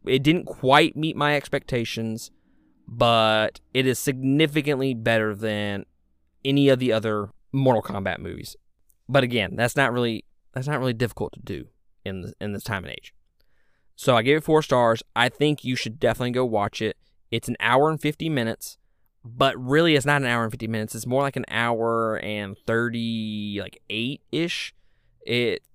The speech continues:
uh, it says hour and fifty, but, like, twelve minutes of that is credits. I was, when it was, like, an hour and thirty-eight minutes, I was like, "Oh, crap, we're about to get, like, a final fight here or something like that," you know, a, like, a good ending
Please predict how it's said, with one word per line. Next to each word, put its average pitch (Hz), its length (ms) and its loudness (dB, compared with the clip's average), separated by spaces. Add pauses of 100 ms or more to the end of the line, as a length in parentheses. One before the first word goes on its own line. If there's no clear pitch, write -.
uh, 90 140 -6
it 123 240 -6
says 180 180 4
hour 165 200 6
and 147 100 2
fifty, 156 260 2
but, 127 260 0
like, 110 160 -6
twelve 139 240 4
minutes 127 220 0
of 107 60 -4
that 107 200 0
is 95 520 -6
credits. - 480 -10 (500)
I 113 140 2
was, 113 180 -4 (360)
when 123 120 2
it 127 80 4
was, 135 180 2
like, 127 280 6 (160)
an 117 100 -4
hour 131 220 6
and 127 80 -2
thirty-eight 131 280 4
minutes, 135 220 0
I 147 40 -6
was 131 80 -6
like, 131 140 -6
"Oh, 143 200 -2
crap, 131 280 2
we're 110 60 -8
about 135 140 2
to 110 60 -8
get, 117 140 -2
like, - 140 -6
a - 40 -16
final 123 340 -2
fight 131 260 -2
here 139 500 2
or 131 40 0
something 131 260 0
like 135 160 -2
that," 135 460 2
you 120 80 -2
know, 135 520 0 (200)
a, 120 80 -6 (320)
like, 123 140 -8
a 117 40 -10
good 127 320 2
ending 156 460 0